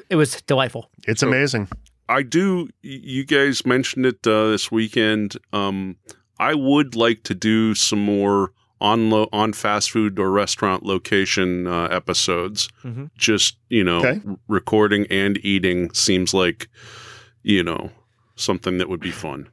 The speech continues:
Speaker 1: Well, I mean, lucky for us, uh, it's coming up on March, and we do need a subject matter for March Fatness. Maybe we'll do fast food this year.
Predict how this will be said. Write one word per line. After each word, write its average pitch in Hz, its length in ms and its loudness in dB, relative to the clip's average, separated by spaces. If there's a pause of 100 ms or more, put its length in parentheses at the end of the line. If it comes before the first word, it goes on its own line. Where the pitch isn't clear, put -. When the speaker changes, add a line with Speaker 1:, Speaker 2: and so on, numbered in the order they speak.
(160)
Speaker 1:
Well, 190 480 2
I 180 80 0
mean, 175 180 -2
lucky 190 240 0
for 196 260 0
us, 156 460 0
uh, 127 320 -6
it's 151 240 -2
coming 185 260 2
up 165 160 0
on 139 140 2
March, 147 340 2
and 135 120 -6
we 135 100 -6
do 170 160 -4
need 160 240 0
a 131 140 2
subject 147 320 0
matter 135 180 2
for 139 100 -4
March 127 280 -4
Fatness. 151 340 -2
Maybe 143 140 2
we'll 156 80 2
do 156 100 0
fast 151 300 0
food 175 180 -4
this 123 160 -10
year. - 160 -14